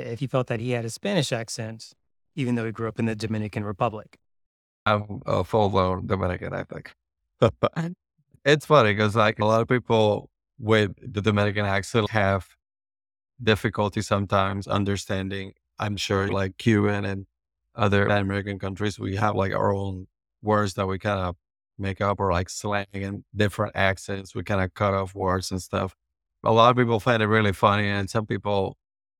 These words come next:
Speaker 2: just don't understand what you're saying. You have to, like, repeat it again. Myself, like, I sometimes slur when I speak. So it's funny to be around that. When I first moved to the States, I first arrived to Miami. I lived there for three years.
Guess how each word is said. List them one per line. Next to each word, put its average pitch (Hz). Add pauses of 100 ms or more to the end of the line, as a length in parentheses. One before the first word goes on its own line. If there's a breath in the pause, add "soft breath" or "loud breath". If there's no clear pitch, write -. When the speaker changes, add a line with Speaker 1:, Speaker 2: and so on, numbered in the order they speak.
(120)
Speaker 2:
just -
don't 107
understand 98
what 98
you're 98
saying. 101
You 101
have 104
to, 104
like, 98
repeat 98
it 98
again. 98
Myself, 107
like, 101
I 107
sometimes 104
slur 101 (400)
when 98
I 92
speak. 87 (200)
So 92
it's -
funny 104
to 95 (960)
be 110
around 101
that. -
When 101
I 117
first 127
moved 113
to 117
the 104
States, 95 (400)
I 95 (840)
first 110
arrived 98
to 104
Miami. 92
I 98
lived 104
there 104
for 101
three 104
years. 95